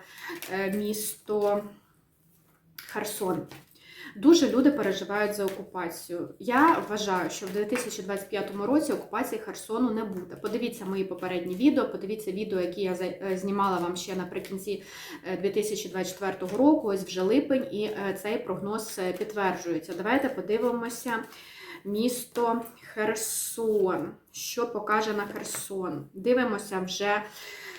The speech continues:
е, на серпень в тому числі.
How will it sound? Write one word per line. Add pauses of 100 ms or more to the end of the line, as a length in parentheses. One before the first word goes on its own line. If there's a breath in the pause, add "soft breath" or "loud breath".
(140 loud breath)
е,
на
серпень
в
тому
числі.